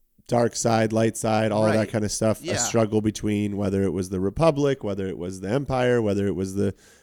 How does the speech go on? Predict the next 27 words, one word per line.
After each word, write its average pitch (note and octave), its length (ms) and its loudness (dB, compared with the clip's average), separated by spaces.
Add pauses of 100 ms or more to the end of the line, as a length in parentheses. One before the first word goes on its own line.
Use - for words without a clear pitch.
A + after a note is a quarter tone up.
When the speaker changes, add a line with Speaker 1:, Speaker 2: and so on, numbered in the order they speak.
(100)
Speaker 1:
First A#2+ 220 0
Order. A#2 320 4
Speaker 2:
Even F#3 260 -8
in F3+ 140 -6
Solo F3+ 460 -6
and D#3 140 -8
Rogue D3+ 200 -6
One, F3 240 -8
Solo's C3 500 -8
got, A#2+ 480 -6
you C3 160 -10
know, A2 360 -10 (180)
Paul B2+ 240 -8
Bettany C3 440 -8
doing B2 240 -10
his A2+ 120 -12
Paul A#2 220 -8
Bettany C3 300 -8
thing. B2 220 -12
He's, B2 80 -6
Speaker 1:
Yep. C3+ 240 0
Speaker 2:
you B2 120 -14
got G#2 200 -12
Darth G#2+ 240 -12
Maul C3 220 -6
popping B2+ 400 -8
up. A#2+ 240 -10